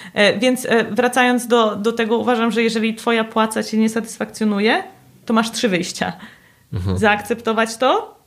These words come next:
Speaker 1: zmienić to, czyli to, o czym rozmawialiśmy, jak negocjować podwyżki z szefem, albo odejść.
Speaker 2: Mhm.
Speaker 1: I jakby zachęcam do tego, żeby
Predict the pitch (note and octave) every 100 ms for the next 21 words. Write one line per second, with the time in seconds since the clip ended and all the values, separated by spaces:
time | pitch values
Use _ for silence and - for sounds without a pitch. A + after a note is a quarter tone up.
0 | _ _ _ - F#3 G3 A3+ G#3 G#3 G#3
1 | - G#3+ A4 A4+ - A3+ A3 G#3 G#3 G#3
2 | G3+ G3+ G3 F#3+ F#3+ F#3+ F#3 G3 F#3 F#3+
3 | F3+ F3+ F#3 F3 F#3 F#3+ - F3+ C#4 C#4+
4 | F#3+ F3+ - - - - - - - G2
5 | G2 G#3+ G#3 G#3 G3+ G3 G#3+ A3 G#3+ G#3
6 | G3+ G3+ F#3+ F#3 F3 F3+ F3+